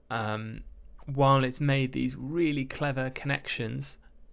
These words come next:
it can't stop and say, "Hang on, that question is ridiculous. It doesn't make sense." It's always gonna have a go at answering them. Um, so would fail the Turing test on these kinds of questions, but still massively,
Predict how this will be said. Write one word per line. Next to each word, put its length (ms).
it 300
can't 540
stop 420
and 140
say, 320
"Hang 260
on, 160
that 220
question 720
is 240
ridiculous. 520
It 80
doesn't 220
make 160
sense." 300
It's 120
always 240
gonna 200
have 260
a 80
go 240
at 80
answering 540
them. 180
Um, 320
so 160
would 100
fail 380
the 160
Turing 460
test 320
on 140
these 260
kinds 340
of 60
questions, 480
but 120
still 300
massively, 800